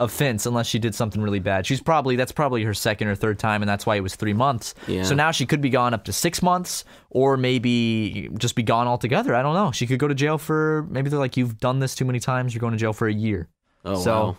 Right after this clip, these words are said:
Speaker 1: well, we'll see, guys. So this might, who knows? This might be the end of the Ming Report. It
Speaker 2: Yeah.
Speaker 1: could very well, could be, which is, makes me sad a little bit
Speaker 2: Yeah.
Speaker 1: 'cause I,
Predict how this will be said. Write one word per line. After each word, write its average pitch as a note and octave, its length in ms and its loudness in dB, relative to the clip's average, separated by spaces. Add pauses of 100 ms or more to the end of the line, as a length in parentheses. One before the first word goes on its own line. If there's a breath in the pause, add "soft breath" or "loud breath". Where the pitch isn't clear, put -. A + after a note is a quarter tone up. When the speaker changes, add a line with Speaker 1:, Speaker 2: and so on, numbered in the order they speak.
(440 soft breath)
Speaker 1:
well, C#3+ 160 2
we'll D#3+ 120 4
see, F#3+ 260 2
guys. D3+ 300 4
So F3 120 4
this G3+ 160 2
might, F#3+ 400 2
who A3 160 4
knows? D4 280 4
This G3+ 140 2
might A3+ 180 4
be A#3+ 80 4
the A#3 120 4
end A#3+ 100 4
of A#3 40 4
the A3+ 60 0
Ming A#3+ 120 2
Report. C#3 400 0 (220)
It A2 160 2
Speaker 2:
Yeah. A2+ 100 2
Speaker 1:
could G#3 240 4
very G3+ 200 4
well, G3+ 280 2 (260 loud breath)
could F#3 160 2
be, G3 140 2
which C3+ 160 2
is, C3+ 120 2
makes F#3 240 -2
me B3 60 0
sad B3+ 280 2
a A#3+ 40 0
little D3 180 0
bit B2 240 -2 (240 soft breath)
Speaker 2:
Yeah. E3+ 240 2
Speaker 1:
'cause D3 220 0 (320 soft breath)
I, C3+ 100 4